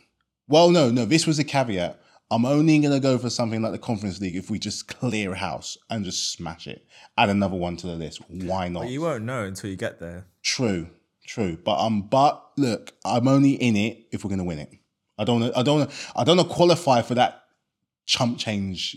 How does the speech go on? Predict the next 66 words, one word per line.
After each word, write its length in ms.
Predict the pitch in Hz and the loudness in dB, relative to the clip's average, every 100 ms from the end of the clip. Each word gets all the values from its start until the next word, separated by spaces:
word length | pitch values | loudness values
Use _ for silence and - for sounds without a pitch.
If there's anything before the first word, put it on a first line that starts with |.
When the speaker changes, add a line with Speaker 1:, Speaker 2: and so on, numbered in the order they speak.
| _ | _
Speaker 1:
whatever 320 | 98 98 101 | -4 -4 -4
it 80 | 85 | -6
is, 180 | 98 87 | -6 -6
and 100 | 92 | -8
say, 120 | 113 160 | -6 -2
"Oh, 40 | |
you're 280 | 254 247 254 | 0 2 2
in 40 | |
the 40 | 214 | 2
Conference 280 | 233 226 202 | 0 0 0
League." 120 | 104 | 2
No, 180 | 135 110 | 2 0
go 140 | 123 | 0
in 80 | 131 | 0
there 80 | 101 | 0
and 80 | 90 | 0
dominate. 420 | 113 95 78 76 _ _ _ _ _ _ - | 0 0 -4 -10 _ _ _ _ _ _ -8
That's 100 | 120 | -4
the 60 | - | 0
only 140 | 131 | 0
way 100 | 135 | 0
I'm 60 | 123 | 0
gonna 120 | 120 | -2
accept 340 | - 127 - - | -4 -10 -10 -16
it. 160 | - _ _ _ _ _ | -16 _ _ _ _ _
Speaker 2:
I 60 | 92 | -12
mean, 200 | 98 101 | -12 -12
I 80 | - | -14
mean, 260 | 95 101 85 - _ - | -12 -12 -14 -20 _ -14
me 160 | 123 | -12
personally, 460 | 110 113 113 98 92 | -4 -2 -2 -6 -10
if 160 | 90 107 | -10 -12
it's 100 | 98 | -10
a 40 | |
choice 300 | - 120 110 | -6 -4 -2
of 180 | 101 - | -6 -10
ca-, 180 | - - - | -10 -10 -8
cho-, 280 | - 117 - _ | -6 -6 -8 _
uh, 160 | 98 95 | -6 -4
Conference 440 | - 117 113 101 | -6 -8 -8 -8
League 160 | 101 95 | -8 -8
and 120 | 92 | -8
no 120 | 98 | -6
European 440 | 98 98 95 101 92 | -6 -6 -8 -10 -12
football, 260 | 98 95 | -12 -12
I'll 80 | 87 | -10
take 220 | - 82 | -8 -10
no 100 | 101 | -10
European 440 | 92 92 92 87 82 | -10 -12 -14 -16 -18
football 340 | - - 82 - | -20 -20 -20 -16
just 180 | 92 | -16
for 80 | 98 | -12
my 100 | 87 | -14
club's 240 | 85 95 82 | -12 -12 -10
sake. 280 | 90 80 - | -10 -12 -16
I 60 | |
just 200 | 92 - | -16 -14
think 160 | 90 85 | -14 -14
it's, 120 | 92 - - 127 | -16 -16 -14 -8
I 40 | |
mean, 200 | 139 135 | -6 -2
we 100 | 156 | -2
were 140 | 127 | -2
in 100 | 104 | -2
that 220 | 98 - - | -6 -10 -8
boat 280 | 98 65 | -8 -10